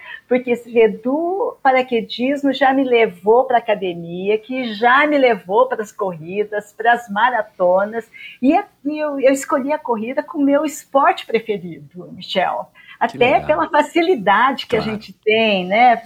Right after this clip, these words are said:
Speaker 1: Ai, é, eu moro aqui do lado do, do Parque do Ingá, que é um, é um pulmão verde no meio da cidade. É o
Speaker 2: Uhum.
Speaker 1: nosso Central Park,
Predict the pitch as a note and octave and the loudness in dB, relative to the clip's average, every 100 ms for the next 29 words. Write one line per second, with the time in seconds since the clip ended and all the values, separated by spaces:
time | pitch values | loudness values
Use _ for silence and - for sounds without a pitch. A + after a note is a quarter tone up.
0 | - B3+ A3+ A3 G#3+ - - A3+ B3 B3 | -4 0 2 0 -2 -8 -8 -4 0 0
1 | A#3+ - B3+ D4+ C#4 C4+ B3+ - A#3 A#3+ | 0 0 0 2 2 2 0 -4 -4 -2
2 | B3+ C#4 D4+ C4 A#3 C4+ B3 C4+ C#4+ C#4 | 0 0 0 -4 -4 0 2 4 2 -2
3 | C#4 G#3 C4 B3+ B3 A3+ A3 - A#3+ B3 | -4 -8 -8 -8 -10 -14 -16 -2 0 0
4 | A#3+ A3+ A#3 F#3 D#3+ D#3+ E3 - - G3 | -4 -10 -10 -6 -4 -2 -4 -10 -8 -8
5 | A#3 A#3+ A#3+ A3 G#3 A#3 B3 C4+ B3 A#3+ | -6 -10 -12 -8 -4 -4 -2 -2 2 4
6 | C4+ G3 G#3 A#3+ A#3+ A3+ G#3 B3 A#3 A3 | 4 2 2 2 0 -6 -2 -2 -2 -6
7 | - D#3+ - - - D3 _ - - E3 | -10 -8 -6 -6 -10 -20 _ -20 -6 -2
8 | G#3 A3+ B3 B3 - B3+ C4 B3+ B3+ C#3+ | 0 2 2 0 -4 0 2 2 2 0
9 | C#3 | -2